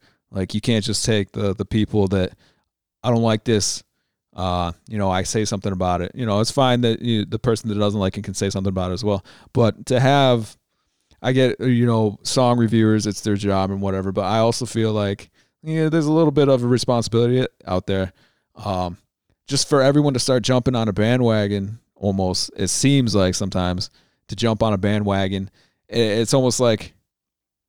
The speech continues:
you know, uh, just, just kinda pushing it themselves into, to the, um,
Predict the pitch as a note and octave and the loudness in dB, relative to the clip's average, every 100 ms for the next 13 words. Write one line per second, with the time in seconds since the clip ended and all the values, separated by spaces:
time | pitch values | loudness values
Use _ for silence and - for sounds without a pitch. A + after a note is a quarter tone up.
0 | _ - C3 G#2+ _ _ _ _ _ _ | _ -6 -2 -2 _ _ _ _ _ _
1 | _ _ _ _ - G#2+ G2+ F#2 F2 - | _ _ _ _ -8 -2 0 0 -2 -10
2 | _ _ _ _ _ _ _ _ _ _ | _ _ _ _ _ _ _ _ _ _
3 | _ _ _ _ _ _ _ _ _ - | _ _ _ _ _ _ _ _ _ -8
4 | A#2+ - C3+ A#2 - - D#3+ C3 A2 _ | -6 -6 -6 -4 -6 -4 0 2 0 _
5 | - - E3+ D#3 C#3 - - C3 - C3 | -4 2 2 2 -2 -4 -6 -4 0 2
6 | B2+ - G#2+ G#2 A2 G2+ F#2+ - - G2+ | 0 0 -6 -2 0 2 2 -2 -2 0
7 | F#2 F2+ F2+ - G#2 F#2+ F2+ E2+ D#2+ | 0 0 -4 -6 -2 0 0 -4 -8